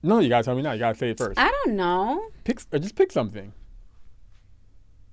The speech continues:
Speaker 1: Pick something that you would like me to do. And if you can
Speaker 2: It's not gonna sound so desperate and thirsty. Mm.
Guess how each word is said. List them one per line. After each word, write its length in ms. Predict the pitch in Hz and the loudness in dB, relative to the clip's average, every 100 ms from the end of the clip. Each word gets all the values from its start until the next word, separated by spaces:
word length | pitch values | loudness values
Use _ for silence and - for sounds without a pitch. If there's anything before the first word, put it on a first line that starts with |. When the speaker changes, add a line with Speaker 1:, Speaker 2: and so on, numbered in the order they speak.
| - - - | -20 -20 -14
Speaker 1:
Pick 140 | 139 | -6
something 240 | 147 139 | -4 0
that 80 | 131 | 0
you 160 | 117 123 | 2 0
would 80 | 117 | 0
like 200 | 117 120 | 0 -2
me 120 | 123 | -4
to 60 | 117 | -4
do. 320 | 110 98 101 - - - - - - - - _ _ - - - - | -4 -4 -10 -20 -20 -20 -20 -20 -20 -20 -20 _ _ -20 -20 -20 -10
And 440 | 110 107 107 107 | -4 -2 -4 -6
if 120 | 104 | -8
you 380 | 117 117 131 139 | -6 0 2 2
can 200 | 135 135 | 2 0
Speaker 2:
It's 60 | 123 | 0
not 120 | 117 | -2
gonna 160 | 107 175 | -4 -8
sound 300 | 180 170 165 | -8 -8 -8
so 140 | 165 | -8
desperate 400 | 156 160 - 156 | -8 -10 -10 -10
and 140 | 156 | -8
thirsty. 460 | 151 147 - - - - - - - - - - - | 0 0 0 -6 -8 -12 -12 -12 -14 -16 -16 -16 -14
Mm. 760 | 190 190 185 185 185 180 185 185 | -10 -8 -8 -8 -8 -8 -10 -12